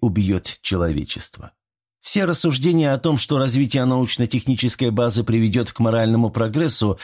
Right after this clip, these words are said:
очевидно ошибочны. Инопланетяне считают себя людьми, но землян они совсем не знают.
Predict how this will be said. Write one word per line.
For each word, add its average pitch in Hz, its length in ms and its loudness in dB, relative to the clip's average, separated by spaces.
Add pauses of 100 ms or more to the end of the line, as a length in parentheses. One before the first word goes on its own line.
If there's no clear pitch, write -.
(100)
очевидно 127 640 2
ошибочны. 120 640 -4 (400)
Инопланетяне 117 800 2
считают 113 460 0
себя 113 240 2
людьми, 117 500 2 (160)
но 127 100 2
землян 127 560 2
они 123 220 2
совсем 127 440 2
не 147 80 2
знают. 143 520 -2